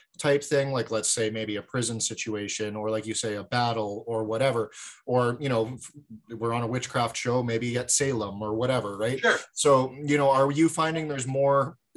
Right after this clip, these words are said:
Speaker 1: issues that are stemming from kind of, like,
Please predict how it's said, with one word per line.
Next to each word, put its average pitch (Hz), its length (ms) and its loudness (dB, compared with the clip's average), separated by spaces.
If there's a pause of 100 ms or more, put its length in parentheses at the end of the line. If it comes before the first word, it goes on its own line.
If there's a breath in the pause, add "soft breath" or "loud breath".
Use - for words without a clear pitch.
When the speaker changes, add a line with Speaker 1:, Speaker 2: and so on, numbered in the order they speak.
(120)
Speaker 1:
issues 135 420 0
that 123 140 2
are 117 160 2
stemming 127 420 0
from 117 380 0
kind 123 180 -4
of, 113 80 -4
like, 117 220 -2